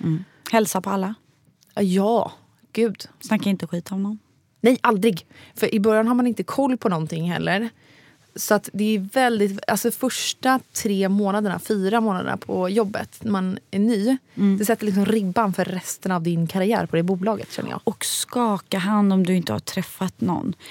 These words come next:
Speaker 2: Ja.
Speaker 1: Alltså det kan bli så här att man ibland är osäker. Shit, har jag hälsat? Ska jag hälsa? Nej, det, det var ett tag sedan jag började. Gå hellre fram och säg, du, jag tror inte vi har hälsat.
Speaker 2: Usch, det här är också en härskarteknik,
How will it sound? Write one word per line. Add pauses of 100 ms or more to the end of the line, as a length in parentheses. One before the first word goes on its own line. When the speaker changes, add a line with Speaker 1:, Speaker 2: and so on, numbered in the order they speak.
(120)
Speaker 2:
Ja.
Speaker 1:
Alltså
det
kan
bli
så
här
att
man
ibland
är
osäker.
Shit,
har
jag
hälsat?
Ska
jag
hälsa?
Nej,
det, (300)
det
var
ett
tag
sedan
jag
började. (300)
Gå
hellre
fram
och
säg,
du,
jag
tror
inte
vi
har
hälsat.
Speaker 2:
Usch,
det
här
är
också
en
härskarteknik,